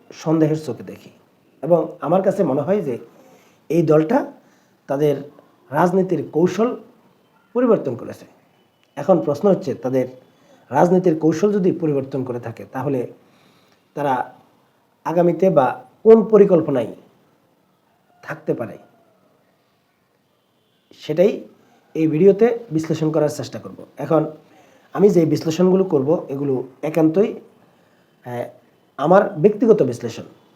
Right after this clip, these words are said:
মানে আমি যেভাবে চিন্তা করছি ঠিক সেটাই,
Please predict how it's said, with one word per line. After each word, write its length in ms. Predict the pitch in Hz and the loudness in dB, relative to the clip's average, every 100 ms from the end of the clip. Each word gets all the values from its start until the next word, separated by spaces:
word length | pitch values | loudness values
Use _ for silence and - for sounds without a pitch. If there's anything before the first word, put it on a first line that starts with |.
| _ 123 | _ -4
মানে 200 | 143 170 | -2 0
আমি 300 | 135 156 208 | 2 4 4
যেভাবে 420 | 175 151 147 165 190 | 4 2 2 2 2
চিন্তা 320 | 190 156 143 | 0 -2 -4
করছি 420 | 135 - 220 - - _ | -6 -6 -8 -8 -16 _
ঠিক 200 | 214 214 - - | -6 -6 -8 -12
সেটাই, 240 | 127 110 | -10 -12